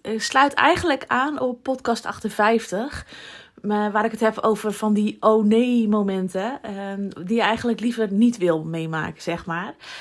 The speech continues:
Nou, dat was, eh, op de dag dat, dat ik die podcast opnam, speelde er nog iets. En dat had te maken met een privétransfer. Ik zal je even meenemen in, eh,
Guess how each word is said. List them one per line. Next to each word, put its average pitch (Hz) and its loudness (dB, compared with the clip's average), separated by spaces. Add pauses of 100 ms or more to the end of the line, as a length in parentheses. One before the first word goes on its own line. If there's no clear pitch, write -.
(280)
Nou, 202 2
dat 220 0
was, 269 0
eh, 226 0
op 247 -2
de 226 -2
dag 254 4
dat, 247 -2 (140)
dat 226 2
ik 226 0
die 285 6
podcast 262 0
opnam, 240 -2
speelde 220 0
er 185 0
nog 180 -2
iets. - -10 (640)
En 202 0
dat 262 4
had 233 -4
te 185 -10
maken 214 2
met 208 0
een 202 -4
privétransfer. 165 -6 (840)
Ik 220 -6
zal 277 4
je 269 4
even 311 2
meenemen 294 0 (420)
in, 247 0
eh, 202 -2